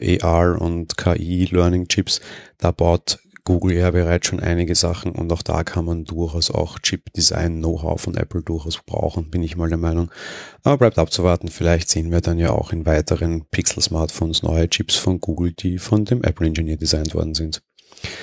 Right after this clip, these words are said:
Eine kleine lokale Meldung aus Österreich sei mir zum, fast zum Ende noch bitte erlaubt. Äh, A eins, der, der Handy-Provider bei uns, bietet mittlerweile eigene Mesh-W lan-Router an. Durchaus spannende Geräte,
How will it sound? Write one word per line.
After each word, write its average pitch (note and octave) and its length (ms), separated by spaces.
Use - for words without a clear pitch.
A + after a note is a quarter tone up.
Eine A#2 160
kleine A2+ 360
lokale A2+ 480
Meldung G2 260
aus F2 80
Österreich F#2 500
sei F#2 160
mir F#2+ 240
zum, F#2+ 300
fast - 360
zum - 140
Ende F#2 240
noch F#2 240
bitte - 400
erlaubt. F2+ 500
Äh, - 60
A G#2+ 360
eins, A#2+ 400
der, F#2+ 260
der F#2+ 180
Handy-Provider F#2 640
bei F#2 140
uns, F2+ 300
bietet - 720
mittlerweile F2+ 640
eigene F2+ 460
Mesh-W E2+ 680
lan-Router E2 840
an. D#2+ 240
Durchaus F2+ 280
spannende G#2+ 480
Geräte, A#2 680